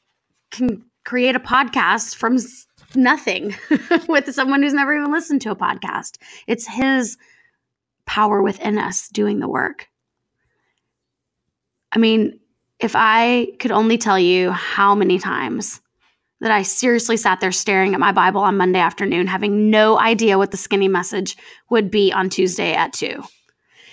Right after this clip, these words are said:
See, that's when the live call was, okay? It was Tuesdays at two. It's catchy, right?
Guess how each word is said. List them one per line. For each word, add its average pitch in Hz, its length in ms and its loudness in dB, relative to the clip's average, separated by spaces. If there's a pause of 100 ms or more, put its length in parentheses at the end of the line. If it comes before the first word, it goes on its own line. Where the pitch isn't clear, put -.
See, 254 160 2
that's 233 340 0
when 240 480 4
the 220 140 2
live 202 340 4
call 190 260 2
was, 185 360 -6
okay? 208 300 0
It 214 60 2
was 214 200 -2
Tuesdays 262 640 2
at - 240 -2
two. 180 520 0
It's 277 120 -6
catchy, 196 400 -2
right? 190 340 2